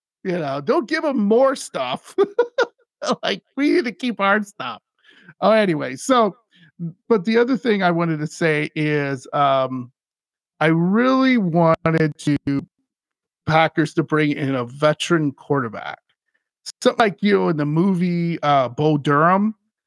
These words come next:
you know, you know, get, like, Kevin Costner, get a guy like him where he comes in, he's all over Jordan Love's case, and he's like, you know, "Hey, you know,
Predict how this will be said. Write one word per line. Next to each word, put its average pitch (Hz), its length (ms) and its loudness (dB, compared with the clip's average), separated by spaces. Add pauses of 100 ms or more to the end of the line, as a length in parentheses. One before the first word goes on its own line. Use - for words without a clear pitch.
(240)
you 285 140 -4
know, 254 160 2 (100)
you 277 140 0
know, 240 80 2
get, 247 240 0
like, 226 240 2
Kevin 208 280 0
Costner, 170 600 -2
get 247 120 -2
a 214 40 -2
guy 190 200 2
like 147 200 -2
him 143 380 -2
where 127 160 -8
he 139 80 -6
comes 175 320 0
in, 175 240 2
he's 143 140 -6
all 170 400 2
over 160 120 0
Jordan 156 420 0
Love's 135 280 -4
case, 156 640 -2
and 147 140 -6
he's 131 220 -10
like, 127 320 -8
you 151 100 -4
know, 135 180 -4
"Hey, 185 400 2
you 135 220 -4
know, 123 240 -8